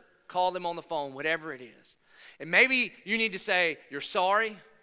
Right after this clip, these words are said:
or maybe you need to say thank you,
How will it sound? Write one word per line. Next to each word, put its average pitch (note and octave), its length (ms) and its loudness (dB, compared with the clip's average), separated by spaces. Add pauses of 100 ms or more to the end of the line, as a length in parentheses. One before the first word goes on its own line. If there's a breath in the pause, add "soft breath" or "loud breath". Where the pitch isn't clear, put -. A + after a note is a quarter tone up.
(260 soft breath)
or B2+ 80 -14
maybe G3 320 0
you G#3 160 -2
need F#3 160 -4
to E3 40 -8
say C3+ 200 -10
thank - 680 -8
you, G3+ 300 -6